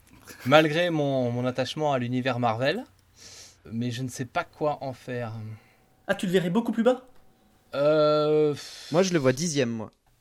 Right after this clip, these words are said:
Speaker 1: Moi, je le vois, je le vois bien dixième. J'ai un dilemme avec Killing Joke, en fait, qui est, euh, qui est onzième de notre top aujourd'hui,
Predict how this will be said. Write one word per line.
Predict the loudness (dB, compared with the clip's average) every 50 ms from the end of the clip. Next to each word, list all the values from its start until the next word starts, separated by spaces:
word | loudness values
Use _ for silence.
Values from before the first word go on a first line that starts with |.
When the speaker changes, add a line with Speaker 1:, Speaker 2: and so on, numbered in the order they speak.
| _ -2
Speaker 1:
Moi, | 0 0
je | 2 2
le | 0 -2
vois, | 0 2 2 2 2 0 _ _ -20 -20 -12 _
je | -8 -8
le | -6 -8
vois | -6 -2 -2 -2
bien | -2 -4 -8 -4 -2 0 0 0
dixième. | -2 -6 -10 -10 -6 -4 -2 -2 -2
J'ai | -4 -2 -2
un | -2 -2 -2
dilemme | -4 -4 -4 -4 -4 -4
avec | -6 -8
Killing | -8 -10 -8 -6 -6 -6 -6
Joke, | -6 -8 -8 -10 -18 -20 _ _ _ _ -16
en | -14 -14 -12
fait, | -12 -12 -14 -14 -16 -20
qui | -10 -6 -6 -4
est, | -4 -4
euh, | -4 -4 -4 -6 -8 -10 -12
qui | -12 -10 -8
est | -6 -6 -8 -8 -8 -8
onzième | -6 -4 -4 -4 -4 -4 -6 -4 -4 -6
de | -6 -6
notre | -6 -6 -8 -8
top | -8 -10 -10 -8 -8
aujourd'hui, | -8 -8 -8 -8 -8 -10 -10 -12